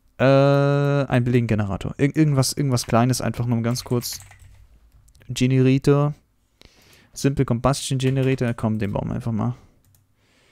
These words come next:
So, Hauptsache er hat ein kleines, ein ganz kleines bisschen Strom.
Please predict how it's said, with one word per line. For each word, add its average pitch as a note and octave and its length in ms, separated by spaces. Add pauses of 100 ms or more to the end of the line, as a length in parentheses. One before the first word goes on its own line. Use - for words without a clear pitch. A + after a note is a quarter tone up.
(300)
So, G#2+ 180
Hauptsache B2 240
er B2 40
hat A#2+ 100
ein B2+ 140
kleines, C3 840
ein B2+ 160
ganz C#3 320
kleines B2+ 340
bisschen B2 300
Strom. F3 680